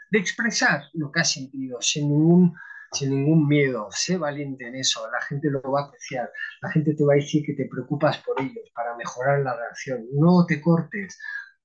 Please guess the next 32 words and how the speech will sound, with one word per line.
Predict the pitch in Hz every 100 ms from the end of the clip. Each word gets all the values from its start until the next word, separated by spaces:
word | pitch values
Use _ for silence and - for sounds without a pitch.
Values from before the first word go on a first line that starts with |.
| _ _ _ _ _ _ _ _ _
Tú | 135 165 175
dices, | 127 135 185 196 180
"Me | 135
hubiera | 117 139 147
gustado | 147 - 156 202 262 269 _ _ _ _ _ _
que | 143
la | 123
situación | - 123 120 - 190 233 262 - - - -
o | 131
lo | 117
que | -
has | -
dicho | 127 143 147
hubiera | 143 143
sido | 135 156 139
de |
otra | 131 143
manera", | 113 110 110 98 -
¿vale? | 117 151 131
Y | 117
ayudarle | 113 113 131 135 143 143
para | 117 110
que | -
no | 120
vuelva | 127 120
a | 117
ocurrir, | - 117 90 - - _ -
¿vale? | - - _ _ -
Eso | - 143
da | 139
mucha | 139 151 147 135
confianza. | 123 113 127 120 - 85